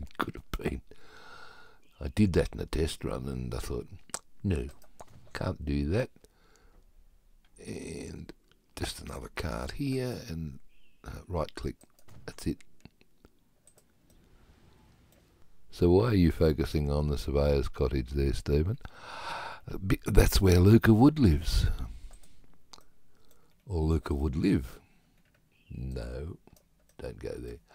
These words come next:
It was bad enough with your, um, other joke. Yeah, about the intense. Yes, speaking of intense,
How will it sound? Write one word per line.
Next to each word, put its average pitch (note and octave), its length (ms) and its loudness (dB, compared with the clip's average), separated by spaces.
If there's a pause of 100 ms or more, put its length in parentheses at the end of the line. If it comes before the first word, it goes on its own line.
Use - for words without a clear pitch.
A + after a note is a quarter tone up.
(680)
It G2+ 220 6
was F#2 160 10
bad F#2+ 280 12
enough D#2+ 300 6
with D#2 200 8
your, D2 520 12
um, C2+ 400 8 (960)
other C2 220 6
joke. G1+ 460 -8 (420)
Yeah, C#2 480 -8
about - 300 -4
the D#2 120 6
intense. D#2+ 580 4
Yes, E2+ 240 6
speaking B2 460 6
of F2+ 100 8
intense, G2+ 720 6